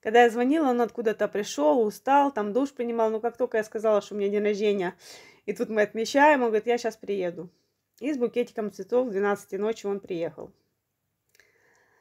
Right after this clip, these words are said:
Гости расползлись. Ну, естественно, мы уже были давно знакомы.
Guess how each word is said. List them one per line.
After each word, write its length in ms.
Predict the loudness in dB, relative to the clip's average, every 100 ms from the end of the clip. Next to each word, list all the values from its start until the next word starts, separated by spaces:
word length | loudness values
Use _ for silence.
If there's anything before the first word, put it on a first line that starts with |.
| _ _ -4
Гости 340 | 4 4 6
расползлись. 880 | 2 2 0 -2 2 2 2 -2 -12
Ну, 180 | -4 2
естественно, 600 | 2 0 -2 -2 -2 -2
мы 140 | 0 0
уже 160 | -2
были 240 | -2 0 2
давно 300 | 2 0 -2
знакомы. 640 | -4 -2 0 2 2 0